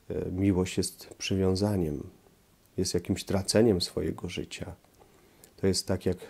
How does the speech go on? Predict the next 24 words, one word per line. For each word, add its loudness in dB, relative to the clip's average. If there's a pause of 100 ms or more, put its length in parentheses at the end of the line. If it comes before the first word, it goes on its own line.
(340)
już -8
mówiłem, 6
święty -2 (720)
Jan 2
Paweł 2
drugi 2
powiedział, -2 (840)
że 2 (680)
tej 0
miłości 4 (160)
bez -2
krzyża 0
nie 6
znajdziecie, 0
a -14
krzyża 0
bez 4
miłości 0
nie 6
uniesiecie. 0 (960)
Więc -2
potrzeba 0
tego 0
przywiązania 4